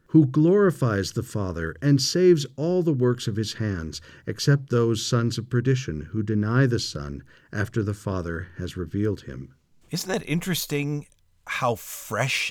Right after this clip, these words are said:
Speaker 2: and like a ray of sunshine that feels after the testimony of the devil and his intentions and those who follow him? And then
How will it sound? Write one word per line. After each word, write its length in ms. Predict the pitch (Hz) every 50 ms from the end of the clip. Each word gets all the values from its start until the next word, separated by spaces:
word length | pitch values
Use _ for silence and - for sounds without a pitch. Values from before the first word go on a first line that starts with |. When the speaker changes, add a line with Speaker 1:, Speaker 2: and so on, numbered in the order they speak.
| - _
Speaker 2:
and 220 | - 113 113 113 -
like 180 | 110 120 - 117
a 40 |
ray 300 | 107 107 101 110 123 147
of 140 | 131 110 92
sunshine 760 | - - - - 110 107 123 131 127 - - 139 131 131 135 131
that 200 | 127 123 120 -
feels 400 | - - 120 123 123 131 120 120
after 440 | 123 107 110 - - 107 107 104 101 - _
the 160 | - - 113 98
testimony 760 | - - - 120 120 - - 123 110 113 110 110 107 104 -
of 480 | - 104 104 101 101 101 95 95 -
the 100 | - 110
devil 340 | 98 87 113 107 107 104 101
and 120 | 101 95 90
his 200 | 110 107 - -
intentions 640 | 95 87 - 101 92 - - - - - - - - -
and 240 | 98 101 95 92
those 340 | - 107 110 123 120 113 104
who 120 | - 117 95
follow 420 | - - 107 107 110 107 104 95
him? 320 | - - 87 - - - - _ - - - - - _ _ _ _ _ -
And 240 | 104 104 104 101 95
then 460 | 104 117 117 123 123 127 131 131 -